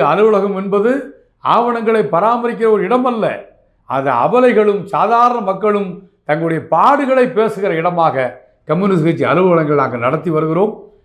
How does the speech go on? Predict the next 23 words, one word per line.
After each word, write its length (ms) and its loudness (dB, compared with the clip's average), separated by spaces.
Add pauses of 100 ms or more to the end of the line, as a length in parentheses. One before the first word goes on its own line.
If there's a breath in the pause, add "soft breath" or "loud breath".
(240)
எனவேதான் 580 4 (640)
ஒரு 140 0
சிறிய 420 2
நகரம் 460 2
துவங்கி 380 -2 (540)
எல்லா 220 0 (180)
இடங்களிலும் 480 0
கட்சி 220 -4
அலுவலகம் 500 2
என்பது 240 -6
எங்களுக்கு 340 -6
பிரதானமான 580 0 (600)
ஒன்றாக 400 -2
இருக்கிறது. 440 -2 (600 soft breath)
அதே 220 2 (120)
போல 160 2 (720)
அனைத்து 440 -2
தரப்பு 320 0
மக்களுக்குமான 680 0 (140)
போராட்டங்கள், 520 -2 (160)
அனைத்து 340 -4
தரப்பு 300 0
மக்களுக்குமான 640 0